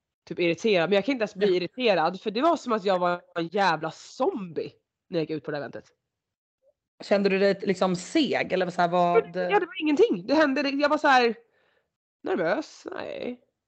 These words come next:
Speaker 1: Alltså, jag var bara trött. Ja, men exakt, seg. Det var liksom, jag, på eventet så bara, shit, kul. Jag ska ju döda den här jävla stången. Och så när jag känner när jag börjar sprinten så bara, Jaha.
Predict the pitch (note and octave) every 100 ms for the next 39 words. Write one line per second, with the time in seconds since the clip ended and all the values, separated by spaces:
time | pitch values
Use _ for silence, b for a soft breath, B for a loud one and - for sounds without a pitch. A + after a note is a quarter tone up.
0 | _ C#4 C4+ D#4 D#4 D#4 A3+ - G#4 A4+
1 | - - - _ _ _ C#4+ D4+ D#4 D#4
2 | F4 - - F4 F4+ E3+ E3+ G3+ A3+ C4
3 | B3+ C4 A#3+ - A#3 A3+ C4+ D4+ C4 A3+
4 | G3+ F#3 - D#3 - _ D4+ D4 D#3+ D#3
5 | F#3 - A3+ E3+ A#3+ G3 F#3+ G#3 A3 E3+
6 | E3+ D#3+ C#3 C#3 D#3 E3+ D3 A#2 F#2 -
7 | _ _ _ _ _ _ _ A3 A3 B3+
8 | B3 A3+ B3 A3+ G#3+ G3+ G3+ F#3+ - C4
9 | C4+ - F3+ E3+ F#3 E3 - - _ _
10 | _ _ _ _ _ _ - - - B2